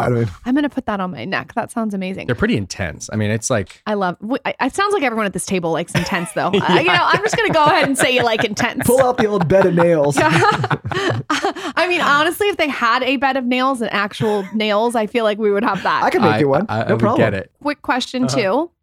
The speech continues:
Speaker 2: How long is the walk? Is it ten minutes, thirty minutes, an hour?
Speaker 3: It's about an hour to an hour fifteen.
Speaker 2: And that's your meditation for the day?
Speaker 3: Yeah.
Speaker 2: Okay.
Speaker 3: I mean, that's the thing.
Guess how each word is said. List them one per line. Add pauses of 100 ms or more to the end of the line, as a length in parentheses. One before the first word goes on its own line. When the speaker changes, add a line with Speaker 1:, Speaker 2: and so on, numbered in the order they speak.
(240)
Speaker 2:
How
long
is
the
walk?
Is
it
ten
minutes,
thirty
minutes,
an
hour? (180)
Speaker 3:
It's
about
an
hour
to
an
hour
fifteen. (380)
Speaker 2:
And
that's
your
meditation
for
the
day? (200)
Speaker 3:
Yeah. (320)
Speaker 2:
Okay. (160)
Speaker 3:
I
mean,
that's
the
thing.